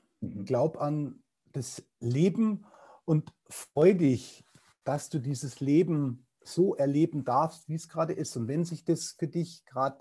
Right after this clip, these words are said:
Speaker 2: nicht so gut anfühlt, dann nimm da, nimm da ein bisschen die Bewertung raus. Ich weiß, das mag jetzt vielleicht provokant klingen, ja? Äh, gerade wenn man sich in Situationen befindet, wo es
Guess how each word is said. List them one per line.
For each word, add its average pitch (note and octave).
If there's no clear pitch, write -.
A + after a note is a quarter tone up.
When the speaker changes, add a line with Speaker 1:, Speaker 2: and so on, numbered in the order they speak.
Speaker 2:
nicht F#3+
so G3+
gut C#3+
anfühlt, E3
dann E3+
nimm G3
da, F#3
nimm F3+
da G3+
ein -
bisschen F#3
die E3+
Bewertung D#3+
raus. -
Ich -
weiß, D3+
das C3
mag C#3+
jetzt F#3+
vielleicht D3+
provokant E3
klingen, G3
ja? D#3
Äh, C#3+
gerade F3
wenn F#3
man F3+
sich F3
in E3+
Situationen E3+
befindet, F3
wo E3+
es -